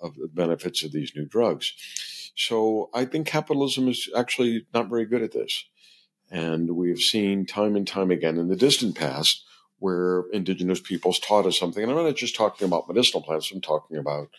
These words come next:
uh, agricultural plants, for example. I mean, corn. Or, or the corn is the most valuable plant in the U S.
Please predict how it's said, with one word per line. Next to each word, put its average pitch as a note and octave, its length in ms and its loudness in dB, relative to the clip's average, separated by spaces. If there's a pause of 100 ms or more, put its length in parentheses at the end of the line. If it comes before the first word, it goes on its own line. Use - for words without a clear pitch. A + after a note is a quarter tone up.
(500)
uh, - 600 -6
agricultural D#2+ 580 -2
plants, B1+ 320 -10
for B1+ 140 -8
example. - 480 -12
I - 20 -4
mean, D#2+ 220 -2
corn. D2+ 540 0 (360)
Or, C#2+ 180 -8
or F2+ 140 -2
the E2 220 -4 (180)
corn A2 380 0
is F#2 180 0
the G2 80 -8
most F2+ 260 0
valuable F#2 380 0
plant F2 460 0
in E2 100 0
the E2+ 200 0
U F2 100 2
S. G2+ 340 0